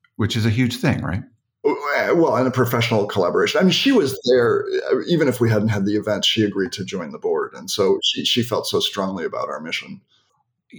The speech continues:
Speaker 1: I asked you about what you taught along the way. What did you write along the way?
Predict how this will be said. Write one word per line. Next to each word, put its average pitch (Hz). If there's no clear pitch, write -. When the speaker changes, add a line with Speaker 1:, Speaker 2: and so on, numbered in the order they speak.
Speaker 1:
I 151
asked 180
you 156
about 104
what 104
you 98
taught -
along 73
the 73
way. 69
What 185
did 190
you 156
write 73
along 65
the 65
way? 69